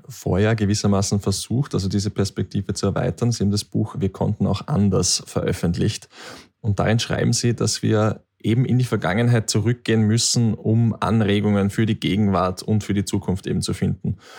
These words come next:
Und Sie schauen dafür vor allem ins Mittelalter. Jetzt würden viele diese Zeit ja eher als düster und rückständig wahrnehmen. Was können wir Ihrer Meinung nach trotzdem über diese Zeit, über Nachhaltigkeit lernen?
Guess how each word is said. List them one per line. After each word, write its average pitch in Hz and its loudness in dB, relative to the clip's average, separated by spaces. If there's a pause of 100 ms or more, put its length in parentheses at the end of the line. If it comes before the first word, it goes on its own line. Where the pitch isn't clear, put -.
(260)
Und 110 -4
Sie 104 0
schauen 101 0
dafür 101 0
vor 98 -2
allem 101 2
ins 107 0
Mittelalter. 101 -2 (580)
Jetzt - -4
würden 110 2 (160)
viele 117 0
diese 110 0
Zeit - -2
ja 104 0
eher 98 0
als 101 -2
düster 113 2
und 104 2
rückständig 87 0
wahrnehmen. 92 0 (560)
Was 107 -4
können 117 2
wir 98 2
Ihrer 95 2
Meinung 95 2
nach 104 0
trotzdem 107 0 (100)
über 120 0
diese 110 -2
Zeit, - -2
über 95 2
Nachhaltigkeit 92 -2
lernen? 67 -2